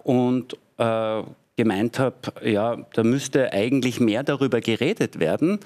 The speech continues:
Ähm, teilweise habe ich dann so gehört, „Na ja, glaubst du wirklich, dass das so groß wird?“ und so. Und dann habe ich, äh, zu, zu diesen Leuten gesagt, „Ihr werdet sehen, darüber werden noch Geschichtsbücher geschrieben werden.“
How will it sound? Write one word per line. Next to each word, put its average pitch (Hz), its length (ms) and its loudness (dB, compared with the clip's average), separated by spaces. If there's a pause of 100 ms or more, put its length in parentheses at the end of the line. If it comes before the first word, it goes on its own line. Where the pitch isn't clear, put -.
(400)
Ähm, 120 600 0
teilweise 123 440 0
habe 120 140 -2
ich 113 120 -4
dann 120 140 0
so 139 120 -2
gehört, 110 420 -2
„Na 107 120 2
ja, 110 340 -2
glaubst 104 320 -6
du 95 60 -10
wirklich, 127 340 0
dass 123 160 0
das - 200 -4
so 131 120 -2
groß 107 420 -2
wird?“ 120 240 2
und 123 120 0
so. 120 140 -2
Und 131 220 -2
dann 123 160 2
habe 120 200 -2
ich, - 180 -6 (140)
äh, 123 100 -2
zu, 123 360 0
zu - 140 -4
diesen 131 220 2
Leuten 101 240 -2
gesagt, 127 380 -2
„Ihr 113 120 -4
werdet 117 300 -2
sehen, 120 320 0
darüber 135 360 0
werden 117 280 0
noch 127 180 -6
Geschichtsbücher 135 720 -2
geschrieben 95 480 -2
werden.“ 65 280 -4